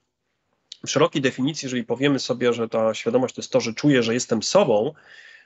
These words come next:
no to właśnie to jest, e, coś, co David Chalmers zdefiniował jako taki trudny,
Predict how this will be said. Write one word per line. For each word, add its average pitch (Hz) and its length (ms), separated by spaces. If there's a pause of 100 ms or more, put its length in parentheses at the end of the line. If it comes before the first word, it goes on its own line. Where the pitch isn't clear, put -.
no - 80
to - 120
właśnie 147 240
to 160 140
jest, - 400
e, 135 340
coś, 151 300
co 131 480 (160)
David 139 340
Chalmers 131 540
zdefiniował 131 500
jako 123 400
taki 120 760 (760)
trudny, 147 600